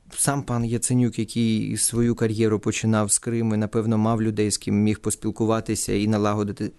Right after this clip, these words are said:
Просто нічого не робилося. Приймалися там закони про відміну мовного статусу чи ще щось. А от в цьому питанні, якщо в нас є агресор Путін, сядь на літак, поїдь в Москву,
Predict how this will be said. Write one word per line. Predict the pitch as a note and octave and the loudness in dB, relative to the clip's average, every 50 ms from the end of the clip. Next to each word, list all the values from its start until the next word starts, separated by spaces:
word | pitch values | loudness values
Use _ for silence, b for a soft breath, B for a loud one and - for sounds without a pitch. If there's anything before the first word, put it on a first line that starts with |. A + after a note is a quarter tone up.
| - - | -18 -8
Просто | - D3 D3 - - E3+ | -2 -2 -2 0 0 -2
нічого | E3 - - F3 D#3+ | -2 0 0 0 0
не | D#3 | 2
робилося. | D3 D3+ C#3+ B2 G#2 G#2 G#2 G2+ - - - B B B B | 2 0 0 0 -2 -2 -2 -4 -6 -8 -10 B B B B
Приймалися | - B2+ B2 C3 C#3 C#3+ C3+ B2 - - B2 | -2 0 2 2 2 2 0 0 0 -2 -2
там | A#2+ A#2+ A#2 A2 | -2 0 0 0
закони | G#2 G#2+ G#2+ - - B2+ B2 A#2 | 0 -2 -4 -2 -2 0 0 0
про | G#2 - A2 A2 | -2 -2 -4 -2
відміну | G#2 A2 A2 A#2 A2+ A2+ A2 G#2+ G#2+ G#2 | -2 0 2 2 2 4 4 2 2 2
мовного | G#2+ G#2+ G#2 G#2 G#2 G2+ G2+ G2+ | 2 2 2 2 2 2 2 0
статусу | - - - B2 B2+ B2 - A#2 A2 - - A2 A2 G#2 G2+ G2 B B B B | -2 -2 -2 -2 -2 -2 -4 -4 -4 -4 -2 -2 0 0 -2 -4 B B B B
чи | B - A#2 | B -4 -2
ще | - - - D3 C#3 | -2 0 0 0 0
щось. | - - A#2+ A2+ A2 - - B B B B B B B B - _ _ | 0 0 0 0 0 -2 -4 B B B B B B B B -20 _ _
А | - A#2+ | -4 -2
от | A2+ B2+ B2+ - | -2 -2 -2 -2
в | - | -4
цьому | - - A#3+ G#3+ F3 C#3+ | -2 0 0 2 0 0
питанні, | - C#3+ C#3 - C#3+ C3 A2 A2 G#2+ | 0 -2 -2 0 0 0 0 0 0
якщо | G#2+ A#2+ A2+ - - D#3 | 0 -2 -2 0 0 0
в | C#3+ D3 | 2 2
нас | C#3+ C#3+ C3 - - | 0 0 0 -2 0
є | C3 C3+ B2+ | 0 0 0
агресор | A#2+ B2 B2+ A#2+ - - B2+ A#2+ | 0 -2 -2 -2 -2 -2 -4 -4
Путін, | - - C#3+ C#3+ C#3+ A#2+ G#2+ G2 - - | -2 -2 -2 -2 -2 -6 -8 -8 -10 -10
сядь | - - - B2 A#2+ A#2 | -8 -4 -2 0 0 0
на | B2 B2 | 0 0
літак, | A#2 A#2 A2 - A#2+ A#2+ - - | 0 0 -2 -2 -4 -6 -6 -6
поїдь | - - A2+ A#2 A2+ - | -4 -2 -2 -2 0 -2
в | |
Москву, | A2+ A2+ G#2 - - - C3 C3+ C3 | -2 -2 -2 -4 -2 0 0 0 0